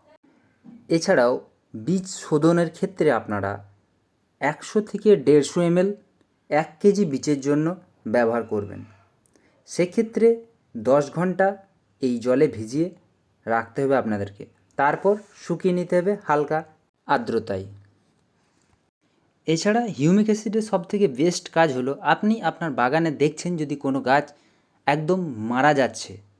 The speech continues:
কোনোভাবে শিকড়ে জল জমে বা কোনোভাবে গাছটি প্রায় মারা যাচ্ছে, সেই গাছকে ফিরিয়ে আনার জন্য এই হিউমিক অ্যাসিড কিন্তু খুব ভালো কাজ করে। সেক্ষেত্রে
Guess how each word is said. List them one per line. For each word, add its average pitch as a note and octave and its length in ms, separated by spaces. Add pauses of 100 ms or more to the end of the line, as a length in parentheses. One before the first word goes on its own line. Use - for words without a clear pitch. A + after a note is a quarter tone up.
(880)
কোনোভাবে F3+ 440 (480)
শিকড়ে E3 320 (140)
জল C#3 160 (100)
জমে C#3+ 220 (120)
বা F3+ 100 (280)
কোনোভাবে F#3+ 400 (140)
গাছটি C#3 320 (380)
প্রায় E3 200 (420)
মারা B2+ 260
যাচ্ছে, G#2 280 (640)
সেই G#3+ 220 (100)
গাছকে F3+ 400 (120)
ফিরিয়ে F3 320
আনার F#3+ 220
জন্য G3 140 (160)
এই C#3 80 (100)
হিউমিক F3 300
অ্যাসিড F#3 240 (100)
কিন্তু F3+ 260
খুব F3 120 (140)
ভালো C3 200 (100)
কাজ G2+ 140 (120)
করে। G2 160 (640)
সেক্ষেত্রে G#3+ 480